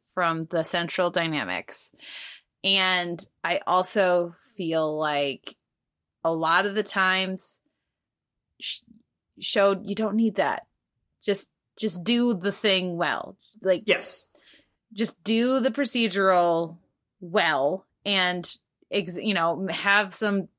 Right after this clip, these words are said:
Speaker 1: depth to your characters when you need 'em. But y-, <sighs> it's okay to be Law and Order.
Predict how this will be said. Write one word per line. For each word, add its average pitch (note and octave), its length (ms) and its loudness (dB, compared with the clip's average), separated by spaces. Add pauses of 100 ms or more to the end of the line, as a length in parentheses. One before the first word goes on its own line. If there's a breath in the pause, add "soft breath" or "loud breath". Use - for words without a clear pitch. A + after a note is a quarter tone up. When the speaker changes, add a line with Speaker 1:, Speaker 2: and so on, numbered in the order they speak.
(100)
Speaker 1:
depth F#3+ 360 0
to A3 120 -4
your F#3+ 140 0
characters F3 600 0
when F3 180 -4
you E3 80 -4
need E3 200 -4
'em. A2 140 -2
But - 320 0 (1000 loud breath)
y-, G#3 120 -10 (480)
<sighs> F#3+ 80 -10 (600 loud breath)
it's G#3+ 180 0
okay C#4 260 6
to C4+ 60 0
be A#3+ 100 0
Law A3 200 4
and G3+ 100 2
Order. D#3+ 340 0